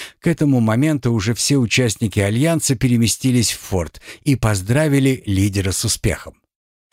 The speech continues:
Это достижение существенно облегчит оборону,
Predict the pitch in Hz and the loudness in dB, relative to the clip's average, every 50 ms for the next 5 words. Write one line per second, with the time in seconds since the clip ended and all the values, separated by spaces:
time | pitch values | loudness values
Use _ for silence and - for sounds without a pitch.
0 | - - - - _ - 147 139 - 139 123 120 120 - - - 127 113 117 160 | -12 -12 -12 -12 _ -2 -2 0 0 -2 0 0 0 -2 0 0 0 2 2 2
1 | 165 151 143 131 113 - - 127 104 - - 156 147 127 - - 135 131 135 143 | 2 2 2 2 0 0 0 -2 0 0 0 0 0 -2 -2 -2 0 2 2 0
2 | - - 127 117 127 147 143 - - - 208 196 - - - _ _ _ _ - | 0 -2 -4 0 0 0 0 0 -2 0 0 0 -2 -4 -16 _ _ _ _ -6
3 | 127 120 131 139 143 131 104 85 78 76 69 | -4 -2 0 0 0 0 0 -2 -4 -8 -14